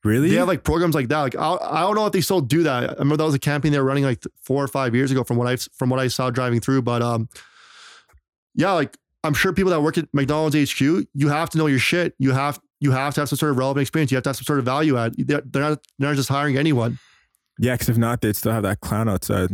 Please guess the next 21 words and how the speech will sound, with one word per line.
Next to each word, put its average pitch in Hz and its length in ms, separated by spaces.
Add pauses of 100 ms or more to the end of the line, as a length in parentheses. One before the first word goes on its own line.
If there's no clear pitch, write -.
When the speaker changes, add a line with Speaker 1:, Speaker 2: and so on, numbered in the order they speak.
(300)
Speaker 2:
Yeah. 156 180
Speaker 1:
<laughs> 208 120
sitting 113 340
on 107 100
a 98 60
bench. - 560
Speaker 2:
Straight 160 260
up. 180 240 (280)
Someone 180 300
probably 185 200
went 175 140
up 190 80
to 175 80
them 151 60
and 135 60
said, 147 200
"Hey, 160 160
what 123 280
are 147 40
we 147 120
doing?" 123 380